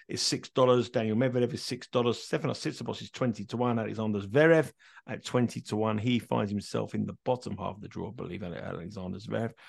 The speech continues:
Uh, we have Andrei Rublev at twenty to one. Taylor Fritz, as I said, needs to do well here, thirty-three to one. Felix Auger-Aliassime, a recent winner, or winner this just today in Basel, he's thirty-three to one. Grigor Dimitrov, thirty-three. Ben Shelton, thirty-three to one. And Herbert Hurkacz, who also needs to win,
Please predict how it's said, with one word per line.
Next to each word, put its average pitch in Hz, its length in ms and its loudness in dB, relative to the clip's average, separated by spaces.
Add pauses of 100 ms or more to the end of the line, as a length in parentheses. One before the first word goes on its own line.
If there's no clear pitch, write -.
(320)
Uh, 127 260 8
we 135 80 6
have 139 160 4
Andrei 156 340 6
Rublev 151 380 6
at 135 140 -4
twenty 135 320 -2
to 123 140 -4
one. 127 180 4
Taylor 139 320 2
Fritz, - 380 -2
as 113 100 -4
I 120 40 -2
said, 131 340 0
needs 120 320 4
to 113 100 -8
do 120 220 2
well 123 200 6
here, 113 180 0
thirty-three 104 520 -2
to 104 80 0
one. 104 140 2
Felix 120 340 0
Auger-Aliassime, 113 760 2 (280)
a - 80 -2
recent 120 480 0
winner, 170 340 6
or 110 140 2
winner 120 240 2
this 120 160 -2 (100)
just - 200 -8
today 139 420 2
in 101 300 -4
Basel, 120 320 2
he's 110 200 -4
thirty-three 98 460 -2
to 98 80 -2
one. 107 140 0 (340)
Grigor 156 260 6
Dimitrov, 165 480 6
thirty-three. 117 520 2
Ben 104 200 0
Shelton, 113 380 0
thirty-three 101 460 -4
to 92 80 -4
one. 101 160 -6
And 95 160 -10
Herbert 110 340 -4
Hurkacz, 110 480 -4
who 110 120 -2
also 123 260 0
needs 95 220 -2
to 98 100 -2
win, 104 180 0